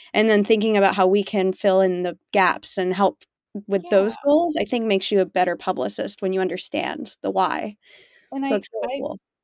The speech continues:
Speaker 2: yeah, I think that's super helpful that publicists know because I think sometimes, you know, it's hard to communicate editorial strategy and, and, and I'm, I am speaking broadly as far as, like,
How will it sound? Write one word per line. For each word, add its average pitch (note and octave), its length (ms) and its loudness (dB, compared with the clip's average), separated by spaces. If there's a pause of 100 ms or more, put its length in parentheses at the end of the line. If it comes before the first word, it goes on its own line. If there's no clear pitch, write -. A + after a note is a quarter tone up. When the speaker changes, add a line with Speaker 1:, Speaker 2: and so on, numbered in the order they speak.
(120)
Speaker 2:
yeah, C#4 120 -8
I G#3+ 60 -4
think C4 140 -6
that's C#4+ 180 -12
super C4 220 -8
helpful G#3+ 300 -6
that G#3+ 160 -8
publicists A3+ 480 -8
know F#3+ 200 -4
because G3+ 240 -12
I F#3+ 80 -10
think G3+ 200 -16
sometimes, G3 720 -12
you G#3 100 -10
know, F#3 140 -8
it's G#3 120 -10
hard G3 140 -6
to G#3+ 60 -8
communicate F#3 760 -10 (760)
editorial G#3+ 480 0
strategy G3+ 480 -6
and, G3 160 -10
and, G3 320 -12 (180)
and A3 140 -8
I'm, A#3 200 -8
I A3+ 100 -8
am A#3+ 140 -6
speaking G#3 360 -6
broadly F#3 560 -8
as F#3+ 120 -10
far F3+ 220 -8
as, F3+ 160 -10
like, F3+ 200 -10